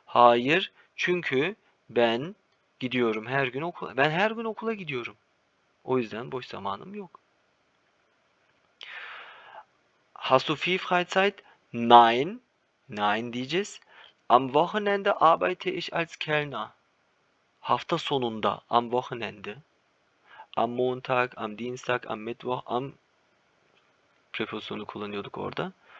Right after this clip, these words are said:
Am Wochenende arbeite ich als Kellner. Als Kellner. Arbeiten als. Bakın çok güzel. Ich arbeite als Kellner. Ich arbeite als Arzt. Hafta sonunda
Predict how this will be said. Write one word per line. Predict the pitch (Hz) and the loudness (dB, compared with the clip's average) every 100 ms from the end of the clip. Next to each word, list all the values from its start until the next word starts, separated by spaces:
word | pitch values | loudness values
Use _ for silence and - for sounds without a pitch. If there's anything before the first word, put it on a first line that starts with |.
| - - - _ _ - | -20 -20 -20 _ _ 8
Am | 120 127 | 8 8
Wochenende | 117 143 147 151 123 110 107 117 165 196 _ - - - _ | 6 6 6 -2 -2 -6 -4 -2 0 -2 _ -20 -20 -20 _
arbeite | 113 147 165 160 156 151 160 | 10 10 10 4 0 -2 -8
ich | 135 147 - | -8 -6 -2
als | 143 - | -2 -4
Kellner. | - 143 139 120 - | -2 0 2 0 2
Als | 135 147 - - | 4 4 0 -4
Kellner. | 147 147 135 107 - | 0 0 0 -4 2
Arbeiten | 139 151 143 131 156 151 | 2 4 2 2 -6 -6
als. | - 131 135 120 - - _ _ _ - | 0 2 2 0 -4 -20 _ _ _ -12
Bakın | 131 131 | -10 -10
çok | - 147 | -10 -12
güzel. | 131 113 107 _ - - - | -10 -8 -8 _ -20 -20 -6
Ich | 123 - | -2 6
arbeite | 127 135 139 135 - | 8 10 8 4 -2
als | 131 131 | -2 -2
Kellner. | - 135 135 135 107 - _ _ _ _ _ _ _ - - - - | -6 -2 -2 -2 -6 -8 _ _ _ _ _ _ _ -20 -20 -20 -12
Ich | - - | -6 2
arbeite | 123 135 135 135 147 - | 4 4 0 -2 -6 -2
als | 127 - - - | -2 -4 -10 -2
Arzt. | 123 127 113 - - - - _ _ _ _ _ | 0 2 -2 -6 -20 -20 -20 _ _ _ _ _
Hafta | - 120 - 190 | -6 -6 -4 -4
sonunda | - 151 131 120 139 196 | -2 0 0 0 -2 -2